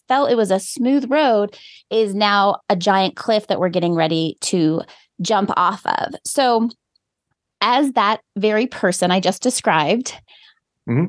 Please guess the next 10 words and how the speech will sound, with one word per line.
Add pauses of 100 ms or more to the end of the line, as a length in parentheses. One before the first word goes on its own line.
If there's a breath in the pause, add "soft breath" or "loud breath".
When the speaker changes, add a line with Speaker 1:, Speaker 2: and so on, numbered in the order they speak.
Speaker 1:
I
think
maybe (140)
we
start
with (340)
timing. (420)
When
is
the